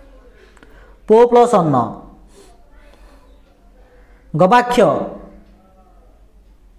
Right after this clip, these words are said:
ଗୋ ପ୍ଲସ୍ ଅକ୍ଷ।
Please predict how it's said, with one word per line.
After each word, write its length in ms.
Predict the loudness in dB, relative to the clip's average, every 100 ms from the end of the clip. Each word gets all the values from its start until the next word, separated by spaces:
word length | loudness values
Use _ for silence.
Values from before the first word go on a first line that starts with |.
| -20 _ _ _ _ -20 -20 -20 -12 -2
ଗୋ 260 | 2 2
ପ୍ଲସ୍ 400 | 2 2 2 2
ଅକ୍ଷ। 800 | 0 0 -2 -4 -2 -2 -2 -10